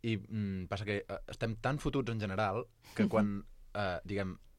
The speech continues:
Speaker 1: hi ha gent que lluita per moltes causes, però quan de cop poses la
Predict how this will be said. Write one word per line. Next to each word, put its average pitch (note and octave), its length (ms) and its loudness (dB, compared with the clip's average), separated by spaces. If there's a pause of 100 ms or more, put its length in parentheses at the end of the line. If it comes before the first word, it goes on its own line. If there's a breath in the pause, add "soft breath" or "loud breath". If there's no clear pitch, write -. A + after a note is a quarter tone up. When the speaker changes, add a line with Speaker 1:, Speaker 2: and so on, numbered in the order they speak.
(160)
Speaker 1:
hi G2+ 120 0
ha G#2+ 60 2
gent B2+ 160 0
que G#2 80 0
lluita A2 240 2
per - 140 -4
moltes G#2 260 0
causes, A#2+ 520 0 (1000)
però G#2+ 320 4 (640)
quan G#2 240 2
de G2+ 80 2
cop A#2+ 200 4
poses G#2+ 320 0
la G2+ 160 2